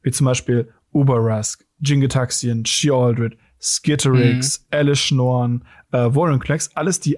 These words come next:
Speaker 1: alten Prätoren, beziehungsweise Skitterix, der, der Drache, in diesem, in diesem Phyrexian Fo-, Co-, äh, äh, äh, Artwork mit dem Schwarz-Weiß gemacht haben, die sie jetzt in
Speaker 2: Ja.
Speaker 1: Phyrexia All Rerun hatten.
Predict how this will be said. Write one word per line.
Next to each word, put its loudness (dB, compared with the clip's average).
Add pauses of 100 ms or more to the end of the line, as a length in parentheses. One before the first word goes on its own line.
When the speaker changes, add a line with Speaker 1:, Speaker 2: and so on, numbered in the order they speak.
(140)
Speaker 1:
alten -2
Prätoren, -2
beziehungsweise -2
Skitterix, -2
der, -2
der -6
Drache, -6 (360)
in 2
diesem, 2 (240)
in 0
diesem 0 (600)
Phyrexian 0
Fo-, -12
Co-, -2
äh, 2 (280)
äh, 0
äh, -8 (100)
Artwork -2
mit 2
dem 2
Schwarz-Weiß -2
gemacht -2
haben, 0
die 0
sie 0
jetzt -2
in 0
Speaker 2:
Ja. 4
Speaker 1:
Phyrexia 2
All 2
Rerun 2
hatten. -4